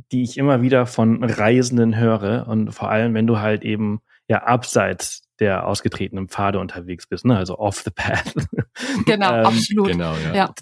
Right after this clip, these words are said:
Speaker 1: da merkst du halt erstmal, wie herzlich die Menschen sind und halt eben genau das, ne? Also die, die wenig haben, die geben dir alles und die, die viel haben, geben dir wenig bis gar nichts.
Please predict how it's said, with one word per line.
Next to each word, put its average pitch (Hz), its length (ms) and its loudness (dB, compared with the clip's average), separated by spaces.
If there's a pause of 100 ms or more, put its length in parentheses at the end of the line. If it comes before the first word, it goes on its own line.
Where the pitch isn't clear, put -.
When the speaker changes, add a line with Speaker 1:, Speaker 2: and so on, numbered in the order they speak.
Speaker 1:
da 113 140 2
merkst 123 400 4
du 113 80 2
halt 104 200 0
erstmal, 107 500 -4
wie 117 260 2
herzlich 104 440 -2
die 107 120 -2
Menschen 98 360 -6
sind 101 200 -4
und 104 200 -4
halt 104 200 -4
eben 104 160 -2
genau 104 260 2
das, 98 300 -2
ne? 117 160 -2
Also 104 180 0
die, 117 280 0
die 104 280 -2
wenig 127 500 0
haben, 113 520 -2
die 107 140 -6
geben 107 320 -2
dir 110 260 -2
alles 127 520 -4 (560)
und 107 320 0 (640)
die, 120 300 0
die 117 220 2
viel 147 800 -2
haben, 104 520 0
geben 113 420 0
dir 104 220 -2
wenig 113 320 2
bis - 220 -6
gar 101 300 -4
nichts. - 560 -12